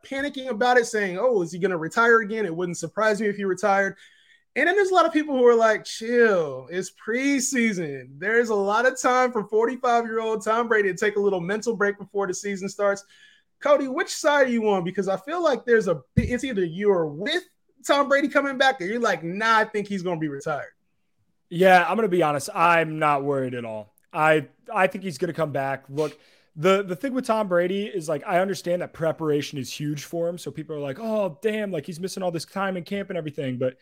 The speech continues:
Speaker 2: he's been with the Bucs now for a couple years. Like, he has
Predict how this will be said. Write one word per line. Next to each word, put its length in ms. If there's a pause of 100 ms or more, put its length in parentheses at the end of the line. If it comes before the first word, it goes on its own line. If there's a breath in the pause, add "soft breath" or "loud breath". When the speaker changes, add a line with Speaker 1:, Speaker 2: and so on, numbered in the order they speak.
(220 soft breath)
Speaker 2:
he's 180
been 240
with 100
the 80
Bucs 420
now 200
for 180
a 60
couple 260
years. 720
Like, 160
he 160
has 600